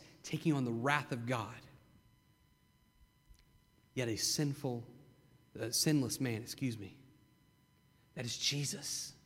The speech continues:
That is who we represent. The one that took our place so that you and I would have the opportunity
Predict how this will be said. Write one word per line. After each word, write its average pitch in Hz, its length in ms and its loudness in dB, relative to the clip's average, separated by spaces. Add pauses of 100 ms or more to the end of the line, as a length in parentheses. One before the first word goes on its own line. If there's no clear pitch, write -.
(1300)
That 131 200 0
is 151 180 0
who 165 100 4
we 147 100 6
represent. 131 680 -2 (1400)
The 139 60 -2
one 151 160 4
that 147 80 0
took - 260 -4
our 156 160 -2
place - 760 -2 (960)
so - 140 -4
that 131 80 -2
you 156 220 4
and 143 100 2
I 139 100 2
would 120 240 -2 (220)
have 156 240 0
the 147 120 2
opportunity 139 880 2